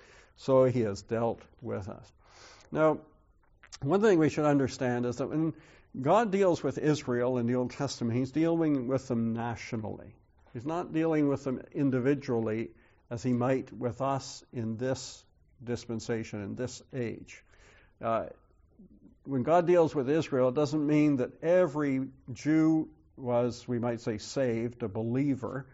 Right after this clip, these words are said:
We know that there were unbelievers in the nation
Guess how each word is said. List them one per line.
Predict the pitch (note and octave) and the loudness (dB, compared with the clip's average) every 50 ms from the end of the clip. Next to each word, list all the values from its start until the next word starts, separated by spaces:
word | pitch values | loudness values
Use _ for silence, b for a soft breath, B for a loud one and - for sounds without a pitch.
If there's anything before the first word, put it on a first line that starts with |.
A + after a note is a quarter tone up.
| b b b b b b b b | b b b b b b b b
We | A#2 B2+ C3 | -2 0 2
know | C3+ C#3 D#3+ F#3 F3 C3 | 4 4 4 4 4 2
that | A2 G#2+ G2+ - | 0 -2 -4 -2
there | A#2+ A2+ | -2 -2
were | A2+ - - - | -2 -4 -4 -2
unbelievers | C3+ C3+ C#3 C3 A#2+ A#2 A#2+ B2+ D3 D#3 C#3+ G#2+ A2 G2+ G2+ G#2+ - - - _ | 0 0 2 2 0 0 0 2 2 2 2 0 -2 -6 -6 -8 -10 -14 -16 _
in | C3+ A#2 G#2+ G2+ | -8 -8 -6 -6
the | A2+ A2+ | -6 -4
nation | A#2 B2 C#3 D#3+ D3+ - - G#2 - | -4 -4 -4 -4 -6 -8 -10 -12 -12